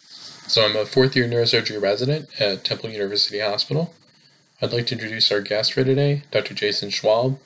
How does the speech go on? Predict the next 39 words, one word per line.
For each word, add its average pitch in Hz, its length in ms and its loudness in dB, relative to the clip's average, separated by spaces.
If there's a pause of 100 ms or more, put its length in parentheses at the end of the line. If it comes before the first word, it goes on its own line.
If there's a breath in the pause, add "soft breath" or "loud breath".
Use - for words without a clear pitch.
(220)
who 117 80 -2
is 104 100 2
the 98 80 0
surgical 110 400 -2
director 107 560 0
of - 360 -6
movement 117 340 -8
disorders 113 540 -2
and 95 240 -6
epilepsy 104 580 0
at 92 160 -8
Henry 98 260 -4
Ford 98 280 -2
Health 98 160 -2
System. - 400 -2 (1700)
Before 151 280 2
we 151 80 2
get 135 160 2
started, 143 420 4
I 107 80 4
wanted 107 280 2
to 104 60 -2
briefly 110 360 -2
introduce 107 440 0
our 92 100 2
topic, 113 580 0 (260 loud breath)
the 104 140 -4
A 107 180 2
S - 140 0
S 107 180 2
F 107 160 0
N 107 180 2
position 123 380 2
statement 117 400 2
on 95 100 0
laser 104 300 -2
interstitial 104 520 -2
thermal 139 340 4
therapy 123 460 4